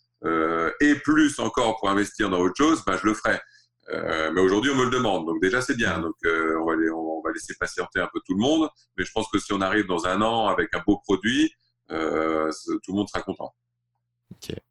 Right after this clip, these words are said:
Speaker 2: Donc, deux critères. Premièrement, est-ce qu'on te le demande ? Deuxièmement, est-ce que t'as les ressources de le faire ? J'imagine sans diluer déjà ce que tu fais, quoi. Est-ce que tu peux construire le deuxième truc à côté,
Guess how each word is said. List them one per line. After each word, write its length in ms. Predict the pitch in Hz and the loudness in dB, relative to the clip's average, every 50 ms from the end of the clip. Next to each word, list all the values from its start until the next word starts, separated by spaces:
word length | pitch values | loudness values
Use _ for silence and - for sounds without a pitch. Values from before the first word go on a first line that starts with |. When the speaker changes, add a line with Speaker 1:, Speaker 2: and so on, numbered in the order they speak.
| _ _ _ _ _ _ _ - | _ _ _ _ _ _ _ -8
Speaker 2:
Donc, 120 | - 98 92 | -6 -2 2
deux 140 | 95 101 | 2 2
critères. 460 | 98 - - 95 87 - 104 104 104 98 | 2 0 -4 -6 -2 2 4 4 4 4
Premièrement, 580 | - - 95 87 90 90 85 90 98 98 101 | 0 -2 -2 2 2 2 2 2 2 2 2
est-ce 160 | 95 87 - | 2 0 -2
qu'on 180 | - - 95 87 | -4 -4 -4 -4
te 120 | - - | 0 0
le 140 | 85 85 85 | 0 0 2
demande ? 340 | 78 82 82 92 98 104 101 101 90 | 0 0 2 2 2 0 0 -2 0
Deuxièmement, 480 | 92 90 82 90 82 80 90 92 95 | 0 0 2 2 0 0 2 0 2
est-ce 140 | 87 78 - | 0 0 -2
que 80 | - 90 | -4 -4
t'as 160 | - 87 80 | -2 0 0
les 80 | 82 | 0
ressources 460 | 82 78 90 85 - - - 98 90 87 | 0 0 0 -2 -4 -4 -6 -6 -4 -4
de 100 | 87 82 | -6 -6
le 40 | |
faire ? 300 | - - 92 98 104 98 - _ _ _ _ _ _ _ _ - | -4 0 2 2 2 2 -2 _ _ _ _ _ _ _ _ -10
J'imagine 480 | 87 87 87 85 85 85 85 87 92 92 | -4 -2 0 2 2 2 2 2 0 0
sans 380 | - - - 95 92 98 98 | -2 -2 -2 0 0 2 0
diluer 480 | 95 85 90 92 87 85 87 90 90 87 | 0 -2 -4 -4 -2 0 2 2 4 4
déjà 240 | 90 85 82 90 85 | 2 2 2 0 0
ce 80 | - | 0
que 80 | - 90 | -4 -6
tu 160 | - - 101 | -4 -4 0
fais, 160 | - 110 87 | 0 0 0
quoi. 180 | - - 73 76 | 0 -4 -6 -6
Est-ce 120 | 76 - | -6 -6
que 80 | - - | -8 -10
tu 120 | - - | -12 -10
peux 140 | - - - | -8 -8 -6
construire 400 | - - 85 85 - - 95 87 | -2 -2 -2 -2 -2 -4 -2 -2
le 80 | 78 76 | -2 -2
deuxième 280 | 78 87 82 87 87 | -2 -2 -2 -2 -4
truc 220 | 90 - 98 90 87 | -4 -4 -6 -4 -4
à 60 | 80 | -4
côté, 400 | - 85 80 - 90 95 101 | -2 -4 0 2 2 2 2